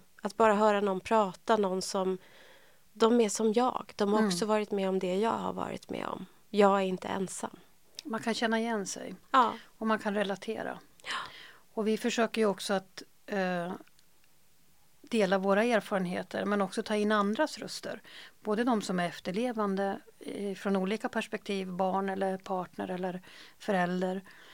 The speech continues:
Speaker 2: Men också f-, få in lite grann utav, kring forskning och, och hur man arbetar,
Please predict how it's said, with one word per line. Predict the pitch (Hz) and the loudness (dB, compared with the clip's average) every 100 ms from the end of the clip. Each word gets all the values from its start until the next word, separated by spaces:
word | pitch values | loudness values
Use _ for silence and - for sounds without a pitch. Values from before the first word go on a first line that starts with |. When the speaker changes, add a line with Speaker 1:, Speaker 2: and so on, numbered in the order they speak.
| - | -16
Speaker 2:
Men | - 214 | -2 0
också | 190 - 208 | 0 -2 -6
f-, | - - - _ | -8 -14 -20 _
få | - 214 | 0 2
in | 196 190 | 2 2
lite | 190 185 190 | -2 -2 -2
grann | 185 | 0
utav, | 185 180 180 180 180 190 208 - | -2 -2 -2 -2 -4 -10 -10 -12
kring | - 208 185 | -4 -2 -2
forskning | - 196 - - 277 254 220 | -4 -6 -6 0 0 2 0
och, | 196 202 190 | 0 -2 -2
och | 190 - - - - | -4 -10 -20 -20 -20
hur | _ 208 | _ -4
man | 190 190 185 | 0 0 -2
arbetar, | 202 185 175 226 220 - 180 175 | 0 0 0 -2 -4 -6 -6 -8